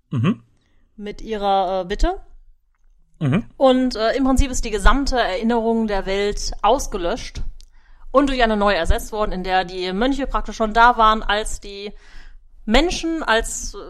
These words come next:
Speaker 2: Fisch wahrscheinlich durch den Ozean schwammen, aufs Land kamen und so weiter und so fort.
Speaker 1: Mhm.
Speaker 2: Ähm, es gibt einen wunderbaren Werbespot, den wir da sehen.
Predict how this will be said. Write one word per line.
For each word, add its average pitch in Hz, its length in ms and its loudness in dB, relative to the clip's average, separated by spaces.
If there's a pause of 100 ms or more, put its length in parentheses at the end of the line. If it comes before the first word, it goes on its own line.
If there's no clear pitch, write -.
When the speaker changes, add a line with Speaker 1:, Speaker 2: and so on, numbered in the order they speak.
(260)
Speaker 2:
Fisch - 360 2
wahrscheinlich 240 360 4
durch 233 160 -6
den 254 140 -2
Ozean 254 520 6
schwammen, 226 720 2
aufs - 460 0
Land 226 320 2
kamen 196 300 -2
und 214 160 -8
so 185 100 -10
weiter 180 200 -2
und - 100 -12
so - 80 -12
fort. 339 320 2 (380)
Speaker 1:
Mhm. 156 320 0
Speaker 2:
Ähm, 240 340 2 (200)
es 240 120 4
gibt 254 160 4
einen 220 200 2
wunderbaren 254 640 4
Werbespot, - 720 2
den 254 160 2
wir 247 80 2
da 233 160 4
sehen. 233 400 2